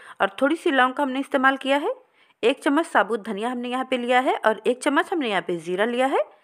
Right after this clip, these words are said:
दोनों चीज़ों को हम ड्राई रोस्ट करके बस हल्का दरदरा सा कूटेंगे और इसका इस्तेमाल करेंगे।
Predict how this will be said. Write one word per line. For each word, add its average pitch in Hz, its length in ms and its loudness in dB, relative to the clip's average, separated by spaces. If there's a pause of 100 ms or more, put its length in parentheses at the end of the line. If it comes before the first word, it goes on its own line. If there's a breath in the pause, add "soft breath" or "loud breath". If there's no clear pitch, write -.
(400 loud breath)
दोनों 247 200 0
चीज़ों 302 280 -2
को 392 140 0
हम 359 120 2
ड्राई 214 220 4
रोस्ट 180 280 -6
करके 247 260 -2
बस 359 220 -2
हल्का 214 200 0
दरदरा 180 320 0
सा 247 140 -2
कूटेंगे 262 440 -2
और 277 120 2
इसका 220 200 -2
इस्तेमाल 233 400 -2
करेंगे। 240 340 -4